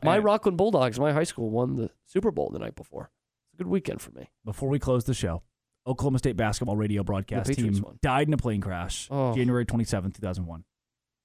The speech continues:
Speaker 2: That's radio.
Speaker 1: What?
Speaker 2: It's what I do.
Speaker 1: But that's not, that's not the date. What?
Speaker 2: I know, but I just, we had a text.
Speaker 1: Oh,
Speaker 2: One of
Speaker 1: you're
Speaker 2: those
Speaker 1: just doing a
Speaker 2: texts.
Speaker 1: plane crash thing?
Speaker 2: Yes, 'cause the plane crash thing was
Speaker 1: Yeah,
Speaker 2: I was
Speaker 1: that was,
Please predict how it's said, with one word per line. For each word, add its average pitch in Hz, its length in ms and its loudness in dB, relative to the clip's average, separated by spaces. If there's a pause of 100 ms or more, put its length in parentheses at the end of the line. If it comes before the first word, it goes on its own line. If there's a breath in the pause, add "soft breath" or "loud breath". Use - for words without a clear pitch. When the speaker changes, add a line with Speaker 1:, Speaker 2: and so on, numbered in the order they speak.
Speaker 2:
That's 247 240 2
radio. 262 260 6
Speaker 1:
What? 320 80 4
Speaker 2:
It's 240 120 2
what 285 100 6
I 302 120 6
do. 294 680 4 (640)
Speaker 1:
But 165 140 -6
that's 202 280 0
not, 185 340 2
that's 196 240 0
not 190 220 0
the 165 80 2
date. 175 460 2
What? 175 220 -8 (640)
Speaker 2:
I 196 120 4
know, 107 300 0
but 135 120 2
I 139 100 4
just, 131 280 -2
we 135 120 2
had 135 100 2
a 107 40 -6
text. - 300 -2
Speaker 1:
Oh, 143 120 4
Speaker 2:
One 117 60 4
of 139 80 2
Speaker 1:
you're 127 80 2
Speaker 2:
those 127 80 2
Speaker 1:
just 110 60 -2
doing 147 120 4
a - 60 4
Speaker 2:
texts. - 100 -4
Speaker 1:
plane 127 160 2
crash 147 280 0
thing? 160 360 -4
Speaker 2:
Yes, 208 400 2
'cause 127 260 0
the 147 100 2
plane 147 300 2
crash 127 300 0
thing 127 160 4
was 117 140 0
Speaker 1:
Yeah, 147 180 6
Speaker 2:
I 143 40 6
was 165 120 0
Speaker 1:
that - 80 -10
was, 160 320 -4